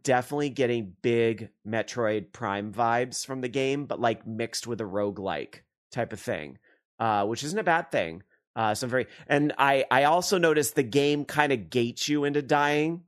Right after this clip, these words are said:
Like, you have to die at a certain point on your first go through, which is basically how it's teaching you the game. Um, so yeah, I've already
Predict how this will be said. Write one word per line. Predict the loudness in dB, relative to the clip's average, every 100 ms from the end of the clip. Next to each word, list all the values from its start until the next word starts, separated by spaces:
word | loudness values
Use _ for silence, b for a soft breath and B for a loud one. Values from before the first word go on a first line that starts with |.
| _
Like, | -2 0
you | 2
have | 4 4 0
to | -2
die | 2 4 2
at | 0
a |
certain | -2 -4 -4 -6
point | -4 -2 -2
on | -4
your | -6
first | -4 -4 -4 -10 -4
go | -2
through, | -2 -2 -2 0
which | -2 -6
is |
basically | -2 0 2 -2 0 2
how | 4 2
it's | 0
teaching | -6 -8 -6 -6
you | -4
the | -4
game. | -6 -6 -8 B B B _
Um, | -2 2 2 0 -4
so | -4 0 2 2 0 -2 -4 -10 -4
yeah, | 0 0
I've | 0 2
already | 2 2 0